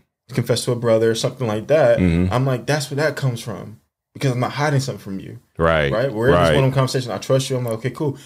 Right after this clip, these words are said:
Speaker 2: Right.
Speaker 1: man, this is what I've been struggling with."
Speaker 2: Yep.
Speaker 1: To my pastor, to my father. Right?
Speaker 2: Yep.
Speaker 1: I'm going to my pastor on some like, "Hey, listen, this is what I'm struggling with."
Speaker 2: Right.
Speaker 1: I'm going to my brother. I'm like, "Hey, man, this is what I'm struggling with." But I'm not, not telling the world that.
Speaker 2: Right,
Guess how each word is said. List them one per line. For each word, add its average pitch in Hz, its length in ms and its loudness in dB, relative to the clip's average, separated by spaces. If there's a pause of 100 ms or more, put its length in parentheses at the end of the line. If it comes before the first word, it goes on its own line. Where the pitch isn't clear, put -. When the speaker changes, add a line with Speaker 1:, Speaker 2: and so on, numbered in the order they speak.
Speaker 2:
Right. 87 220 4
Speaker 1:
man, 160 120 2
this 165 100 -6
is - 60 -10
what 214 80 2
I've 208 60 -2
been 220 80 -2
struggling 269 400 0
with." 101 240 -2 (300)
Speaker 2:
Yep. 95 440 2
Speaker 1:
To 160 100 0
my 131 180 4
pastor, 135 640 -4 (840)
to 143 120 0
my 135 120 4
father. 143 540 -2 (520)
Right? 151 320 -2 (120)
Speaker 2:
Yep. 87 320 2 (100)
Speaker 1:
I'm 131 140 0
going 131 160 4
to - 20 2
my 123 80 2
pastor 139 380 -2
on 113 120 -2
some 110 220 -4
like, 101 220 -4
"Hey, 120 240 0
listen, - 340 -8
this - 120 -8
is - 40 -10
what 185 80 -10
I'm 180 80 -10
struggling 190 380 -4
with." 95 220 -4 (120)
Speaker 2:
Right. 80 340 4
Speaker 1:
I'm 113 120 -4
going 123 140 2
to 143 120 -8
my 151 100 0
brother. 143 380 0
I'm 120 100 -8
like, 110 120 -6
"Hey, 160 140 -4
man, 135 160 -2
this 139 120 -6
is 151 100 -10
what 147 100 -8
I'm 147 40 -6
struggling 147 440 -8
with." 92 180 -6 (360)
But 117 140 2
I'm 139 80 2
not, 117 160 2
not 95 140 -4
telling 101 240 -4
the 78 60 -14
world 123 340 2
that. 110 320 -2 (200)
Speaker 2:
Right, 87 300 0